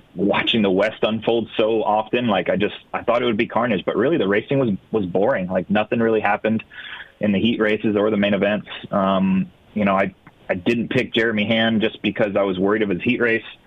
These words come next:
I thought he would finish ninth or so, but Osby rode really bad in his heat race to, you know, he hole shot and led the first lap and got eleventh. So, yeah, I'm, I'm just, I'm bummed on my two fifty team just 'cause everybody, there was no really, I would imagine it was a weekend where everybody for the most part had eight guys,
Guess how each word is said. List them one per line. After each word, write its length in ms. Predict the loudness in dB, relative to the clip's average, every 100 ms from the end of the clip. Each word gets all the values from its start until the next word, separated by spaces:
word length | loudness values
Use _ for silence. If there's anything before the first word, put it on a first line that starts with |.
| -20 -20 -20 -20 _ -8
I 100 | -2
thought 220 | 0 2
he 40 |
would 160 | 0 -4 -4
finish 240 | -2 0
ninth 260 | 0 0 0
or 80 | -2
so, 240 | 0 0
but 220 | 0 -2 -2
Osby 360 | 0 0 0 0
rode 200 | 0 2
really 220 | 2 0
bad 280 | 0 0 0
in 60 | -2
his 120 | -2
heat 160 | -2
race 180 | 0 -2 -2
to, 200 | -2 -2 -6 -20 _
you 100 | -4 -2
know, 100 | 0
he 100 | 0
hole 180 | 0 0
shot 280 | 0 0 0
and 80 |
led 160 | 0 0
the 60 | -2
first 200 | -2 0
lap 200 | 0 -2
and 100 | -6 -2
got 140 | -2
eleventh. 380 | 0 0 0 -6 -2
So, 220 | -2 -2 -6 -12 -12 -14 -4
yeah, 180 | 0 2
I'm, 280 | 0 -2 -2
I'm 220 | -2 2
just, 160 | 0 -2 -12 -4
I'm 140 | 0
bummed 260 | 2 0 0
on 100 | 0
my 80 | 0
two 140 | 0
fifty 160 | -2 -2
team 260 | -2 -2 0
just 240 | -2 -2
'cause 200 | -4 -4 -8 -6
everybody, 520 | -2 0 2 0 0
there 140 | 0 0
was 120 | 0
no 280 | 0 2 2
really, 500 | 2 2 0 -2 -6 _ -12 -2
I 80 |
would 100 | 0 2
imagine 300 | 0 0 0
it 40 |
was 120 | 0
a 40 | 0
weekend 320 | 0 0 0
where 140 | 0 0
everybody 400 | -2 0 0 -2
for 100 | -2
the 60 | 0
most 240 | 0 0
part 160 | -2 0
had 140 | 0
eight 160 | 0 0
guys, 280 | 0 -2